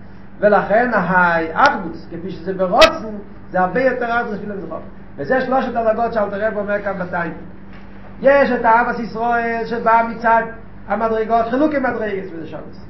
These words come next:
יש חילוק עם מדרגות, אבל מה? אף על פי כן צריך להיות אחדות ישראל, כי מי יודע גדולת ומעלות. יש בחינה שזה חוכמה, ששם החילוק עם מדרגות לא נרגשים, נרגש על נקודה אחת שמחל-, מחבר אותם, שזה חוכמה.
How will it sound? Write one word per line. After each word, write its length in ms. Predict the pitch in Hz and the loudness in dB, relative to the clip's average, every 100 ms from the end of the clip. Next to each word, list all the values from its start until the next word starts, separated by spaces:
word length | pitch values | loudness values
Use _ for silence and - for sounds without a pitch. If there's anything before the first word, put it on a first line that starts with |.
| - - | -16 -6
יש 260 | 156 226 240 | 4 4 4
חילוק 220 | 240 240 | 0 0
עם 80 | 240 | 0
מדרגות, 520 | 233 233 233 247 196 | -2 -4 -4 -4 -2
אבל 240 | 180 185 202 | -2 -2 -2
מה? 200 | 240 202 | 0 0
אף 200 | 160 185 | -2 -6
על 80 | |
פי 100 | 190 | -6
כן 260 | 254 277 233 - - - | 2 2 2 -4 -12 -10
צריך 280 | 202 220 202 | -8 -8 -4
להיות 220 | 220 220 | -4 -2
אחדות 280 | 208 214 180 | -4 -4 -8
ישראל, 380 | 180 214 226 | -4 0 0
כי 80 | 202 | 0
מי 80 | 196 | -6
יודע 280 | 208 202 196 | -4 -2 -2
גדולת 240 | 190 190 | -2 -4
ומעלות. 280 | 175 175 - - - - - - | -6 -8 -10 -12 -16 -16 -16 0
יש 240 | 262 285 - | 6 6 6
בחינה 400 | 233 233 226 226 | 0 2 4 4
שזה 220 | 240 233 | 0 -4
חוכמה, 540 | 233 240 226 226 220 | 0 0 0 -2 -2
ששם 360 | 208 214 220 226 220 220 220 - - - - | -4 0 0 2 2 2 0 -2 -10 -10 -2
החילוק 480 | 208 226 226 269 254 | 0 0 0 -2 -2
עם 100 | 233 | -2
מדרגות 640 | 220 214 233 226 226 226 | -2 0 -2 0 -4 0
לא 120 | 233 | 0
נרגשים, 640 | 233 233 226 220 - 233 | 0 0 2 2 0 -6
נרגש 340 | 226 220 226 214 | -2 0 2 0
על 100 | 226 | -4
נקודה 400 | - 233 233 226 | -8 -4 0 0
אחת 260 | 220 226 | 0 0
שמחל-, 520 | 226 220 220 220 220 220 | 0 -4 -2 -4 -4 -4
מחבר 420 | 226 233 277 240 | 2 4 4 2
אותם, 160 | 165 170 | -4 -8
שזה 220 | - 147 | -10 -10
חוכמה. 160 | 175 | -8